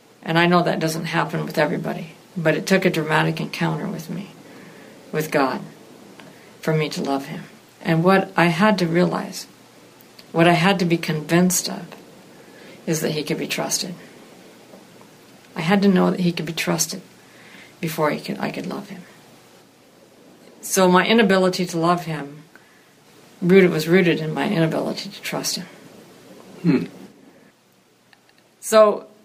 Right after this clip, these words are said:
Speaker 1: my belief, and, and this took me years to, to really uncover, First John four nineteen, I believe it is.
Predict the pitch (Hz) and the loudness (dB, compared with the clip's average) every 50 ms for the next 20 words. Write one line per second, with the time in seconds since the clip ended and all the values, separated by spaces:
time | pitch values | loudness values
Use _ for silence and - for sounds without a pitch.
0 | _ _ _ 202 202 190 202 208 226 233 240 254 262 220 202 214 202 185 180 180 | _ _ _ -2 2 4 6 6 6 6 6 4 4 2 2 2 4 4 4 4
1 | 175 180 190 180 180 180 190 180 175 180 190 196 196 - - 202 196 - 170 165 | 2 2 0 0 0 2 2 2 4 4 2 2 0 0 0 0 0 0 0 -2
2 | 160 156 147 147 160 170 170 165 - - 156 156 - - - - - - 160 156 | 0 0 0 2 2 2 2 0 -4 -6 -6 -8 -10 -14 -16 -10 -8 -6 -4 -4
3 | 156 151 147 147 143 139 143 - - 156 151 147 165 - - 165 160 - - _ | -4 -4 -4 -6 -6 -8 -8 -10 -8 -6 -6 -6 -8 -10 -10 -12 -12 -14 -20 _
4 | _ - - _ _ _ _ _ _ _ _ _ _ _ _ _ _ _ - - | _ -20 -20 _ _ _ _ _ _ _ _ _ _ _ _ _ _ _ -20 -20
5 | _ - - - - 240 262 269 262 - - - 202 190 190 185 180 180 180 180 | _ -20 -20 -6 2 2 4 4 2 0 -2 0 2 4 4 6 4 4 4 0
6 | 175 175 - - _ _ _ - - _ - - - - - - _ - - - | -2 -4 -8 -14 _ _ _ -20 -20 _ -20 -20 -20 -20 -20 -20 _ -20 -6 0
7 | 220 220 214 214 214 214 214 208 202 - - - - - 180 175 175 175 175 170 | 2 4 6 6 6 6 4 2 -2 -6 -10 -18 -12 -6 -2 -2 -2 -2 -2 -6
8 | - - 175 156 147 143 151 - - 165 160 156 151 151 151 151 160 - 160 151 | -8 -10 -10 -12 -12 -14 -16 -16 -16 -16 -16 -16 -16 -16 -14 -14 -14 -14 -12 -12
9 | 165 180 - | -14 -14 -16